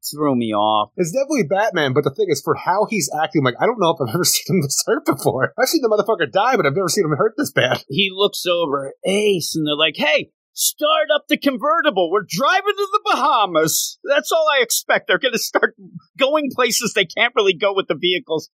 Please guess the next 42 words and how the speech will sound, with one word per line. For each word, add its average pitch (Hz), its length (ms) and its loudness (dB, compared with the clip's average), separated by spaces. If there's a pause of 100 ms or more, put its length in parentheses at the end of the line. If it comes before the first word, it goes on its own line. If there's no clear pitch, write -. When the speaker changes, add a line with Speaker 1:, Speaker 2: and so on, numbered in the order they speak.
(120)
Speaker 1:
that 143 180 0
they 139 140 2
say. 113 300 -2 (300)
"And 233 200 0
get 330 220 -2
the 349 160 0
Jeep. 311 340 0
We're 202 140 0
going 269 300 0
to 349 60 2
the 359 160 0
moon, 294 340 2
baby." 226 440 0 (300)
But 220 120 0
yeah, 202 300 2
they're 175 160 -2
gonna 165 280 0
Speaker 2:
The 156 80 -4
Speaker 1:
take 160 120 2
Speaker 2:
Jeep. 120 120 0
Speaker 1:
out, 147 180 2
and 143 180 -10
Ace 170 300 0
is 135 160 -8
gonna 127 180 0
have 127 160 0
to 123 80 -14
save 131 480 2
them. 120 260 0
And 123 140 -6 (200)
it's 233 160 -12
just, - 280 -4
I 240 80 4
don't 262 160 -4
know. 254 140 0
I 165 100 2
didn't 175 220 -4
like 190 180 0
the 175 100 -4 (120)
tone 175 200 0
of 165 80 -4
it. 156 140 -2